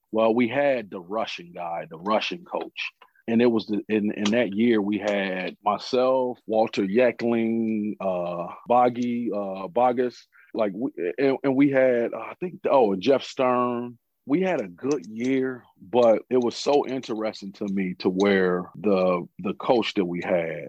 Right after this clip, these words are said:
I, I'll be honest, I had a lot of guys that were not very happy about some of the success and the relationships I had. Like, you talking about this American guy who I had a better relationship with,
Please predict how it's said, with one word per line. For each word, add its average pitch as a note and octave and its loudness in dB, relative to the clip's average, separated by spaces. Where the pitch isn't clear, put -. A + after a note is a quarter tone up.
I, D#3 0
I'll G3 2
be D#3+ -2
honest, A#2+ -6
I D#3 -2
had D#3 -6
a G#2 -8
lot A#2 -6
of G2+ -12
guys G#2 -6
that G#2 -4
were G2+ -6
not A#2+ -2
very G#2+ 0
happy C3+ 2
about G#2 -2
some B2+ -8
of A2 -8
the G2+ -4
success C3+ 0
and B2+ -4
the B2+ -6
relationships C#3+ -4
I F#2 -10
had. E2+ -10
Like, G2+ 0
you C#3 0
talking D#3 2
about B2+ 2
this B2 -6
American A2+ -4
guy G#2+ -6
who G#2 -4
I C3+ 4
had C#3 4
a A2 -2
better A#2+ 0
relationship G#2+ -4
with, G2+ -2